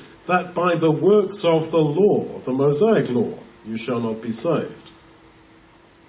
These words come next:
And then, of course, James says, um, that faith without works is dead. I think the point is that, yes, it is by faith.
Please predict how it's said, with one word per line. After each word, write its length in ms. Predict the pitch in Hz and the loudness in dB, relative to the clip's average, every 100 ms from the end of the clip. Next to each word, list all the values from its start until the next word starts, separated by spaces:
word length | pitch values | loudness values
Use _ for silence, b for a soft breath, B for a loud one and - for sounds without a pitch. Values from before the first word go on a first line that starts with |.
| B B B B B B B - - | B B B B B B B -20 -6
And 160 | 156 160 | -2 0
then, 100 | 185 | 0
of 100 | 180 | 0
course, 200 | 170 160 | -2 0
James 400 | 190 185 156 - | 2 2 2 0
says, 540 | 139 151 - - - | 0 0 -4 -10 -8
um, 300 | 123 123 120 | -2 0 0
that 200 | 120 123 | 0 -2
faith 360 | - 175 170 165 | 0 0 0 0
without 400 | 127 147 165 - | 0 2 2 0
works 560 | 101 120 131 - - 139 | -4 -4 -4 -8 -6 -2
is 240 | 143 127 | -2 0
dead. 340 | 165 151 - - - - - - - - - _ b b b _ - | -2 -2 -6 -14 -20 -20 -20 -20 -20 -20 -20 _ b b b _ -6
I 100 | 165 | -2
think 200 | 254 202 | 0 0
the 80 | 160 | -2
point 280 | 180 185 165 | 2 2 4
is 220 | 156 - | 0 0
that, 140 | 175 | -2
yes, 260 | 180 143 151 | 2 2 2
it 120 | 151 | 2
is 200 | 190 156 | 2 0
by 240 | 139 131 | -2 -2
faith. 500 | 127 226 - - - | -2 0 0 -2 -12